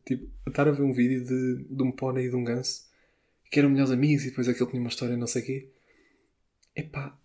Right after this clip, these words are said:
ridículo. Isto é só um exemplo, porque, sei lá, vídeos de animais, eu acho que vou sempre parar a vídeos de animais.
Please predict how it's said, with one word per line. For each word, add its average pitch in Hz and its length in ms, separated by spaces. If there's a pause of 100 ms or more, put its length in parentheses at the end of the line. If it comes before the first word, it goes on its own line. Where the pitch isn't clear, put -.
(220)
ridículo. 151 560 (260)
Isto 165 220
é - 20
só 139 120
um 156 60
exemplo, 147 320
porque, 110 260 (540)
sei - 200
lá, - 280 (400)
vídeos 113 680 (720)
de 123 140
animais, 117 1120 (220)
eu 147 120
acho 151 180
que - 80
vou 139 100
sempre - 300
parar 131 220
a 131 60
vídeos 123 260
de 120 80
animais. 120 460